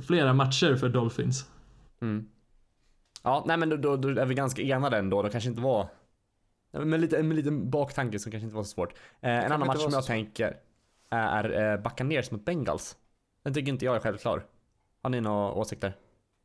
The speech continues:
Speaker 2: Anders?
Speaker 3: Hmm. Jag har satt, eh, jag har ju satt Bengals, eh, mest
Speaker 2: Ja.
Speaker 3: för att de känns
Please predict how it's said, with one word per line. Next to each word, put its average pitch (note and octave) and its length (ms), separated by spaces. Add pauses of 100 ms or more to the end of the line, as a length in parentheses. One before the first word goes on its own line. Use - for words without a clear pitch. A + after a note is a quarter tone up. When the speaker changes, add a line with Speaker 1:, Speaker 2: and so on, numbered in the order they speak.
(1700)
Speaker 2:
Anders? G#2+ 420 (380)
Speaker 3:
Hmm. F#2+ 680 (580)
Jag A#2+ 200
har C3+ 180
satt, - 500 (800)
eh, G#2 480 (920)
jag A#2+ 120
har A2+ 80
ju A#2+ 60
satt - 240
Bengals, G#2 540 (280)
eh, A2 360
mest G#2+ 280
Speaker 2:
Ja. B2+ 40
Speaker 3:
för C3 140
att - 100
de G2+ 300
känns G#2 440